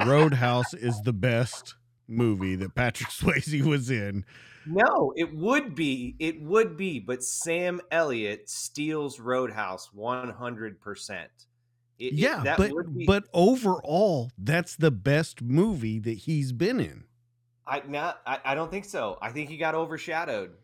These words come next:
Speaker 2: in Roadhouse. I, I think
Speaker 1: Okay.
Speaker 2: that takes away from it. <laughs>
Speaker 1: Okay. I, I don't know that I agree with you, and I don't know
Speaker 2: But
Speaker 1: if
Speaker 2: I
Speaker 1: we
Speaker 2: do
Speaker 1: can
Speaker 2: love
Speaker 1: be
Speaker 2: that movie. Roadhouse is another one that I will leave on and keep watching if I'm flipping through the channels and it's on.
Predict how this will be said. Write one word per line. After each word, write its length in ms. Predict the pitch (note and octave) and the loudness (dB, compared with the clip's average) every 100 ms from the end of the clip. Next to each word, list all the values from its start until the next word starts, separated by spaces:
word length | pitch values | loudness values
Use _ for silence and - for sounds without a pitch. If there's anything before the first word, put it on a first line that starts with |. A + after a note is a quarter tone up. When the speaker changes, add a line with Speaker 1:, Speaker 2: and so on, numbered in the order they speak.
| _ | _
Speaker 2:
in 240 | A#2+ A2+ | -12 -10
Roadhouse. 720 | A2 A2 G2+ F2+ F2 - - _ - | -6 -6 -6 -12 -12 -16 -20 _ -18
I, 80 | |
I 20 | G2 | -14
think 140 | G2 B2 C3 | -6 -4 -4
Speaker 1:
Okay. 100 | B2+ | -2
Speaker 2:
that 200 | C3+ C3 | -2 -2
takes 280 | D3 - D#3+ | -6 -8 -8
away 220 | D3+ D#3+ | -6 -6
from 260 | C#3 A2 | -8 -8
it. 180 | G2 - _ _ _ _ - | -8 -12 _ _ _ _ -14
<laughs> 440 | - - - - - - - - - - _ - | -14 -12 -14 -10 -10 -10 -12 -12 -12 -20 _ -8
Speaker 1:
Okay. 380 | E3+ - G#2 F#2+ - - | -8 -2 0 -2 -4 -4
I, 240 | C#3+ D#3+ | -4 -2
I 120 | F#2 B2 | -2 0
don't 320 | C#3+ D3 C3+ | 2 0 0
know 200 | A#2 A2 | 0 2
that 140 | A2 | 0
I 120 | G2+ | 0
agree 280 | G2+ F#2 G#2+ | -2 0 0
with 220 | G2 F2+ | 0 -2
you, 160 | G2 G2 | -2 -2
and 100 | G2+ | 0
I 100 | D3 | 0
don't 160 | A3 D#3 | 0 2
know 80 | C3+ | 4
Speaker 2:
But 60 | |
Speaker 1:
if 60 | G3 | 4
Speaker 2:
I 40 | |
Speaker 1:
we 80 | C3+ | 4
Speaker 2:
do 100 | A#2 | 2
Speaker 1:
can 80 | G#3 | 4
Speaker 2:
love 120 | F#3+ | 4
Speaker 1:
be 60 | F3 | 4
Speaker 2:
that 200 | F3+ F3 | 2 2
movie. 300 | G3 E3 - _ _ _ | -2 -2 -8 _ _ _
Roadhouse 560 | A2+ D3+ F3 E3+ F3 E3+ | -2 2 2 2 0 -2
is 140 | F3 | -8
another 320 | F3 F3 F#3 E3+ | -6 -2 -2 -2
one 180 | B2+ | -4
that 120 | A2 G#2+ | -2 -2
I 120 | A#2 | -2
will 220 | A#2 A2+ | -2 -6
leave 280 | A2 C3+ C3 | -6 -4 -4
on 300 | D#3+ D#3+ B2 | -2 -2 -4
and 160 | A2 | -8
keep 220 | A2+ C3 A#2+ | -10 -12 -8
watching 520 | C#3+ D#3+ - G#2 G2+ | -8 -8 -10 -10 -10
if 140 | G2 | -12
I'm 160 | A2 G#2 | -12 -10
flipping 300 | A2+ A2+ G#2 | -10 -10 -12
through 120 | A2+ | -12
the 120 | A2+ | -12
channels 400 | G#2 B2+ A2+ G2 | -10 -10 -8 -10
and 120 | G2 | -12
it's 140 | F#2+ - | -14 -12
on. 240 | G2+ E2 | -12 -12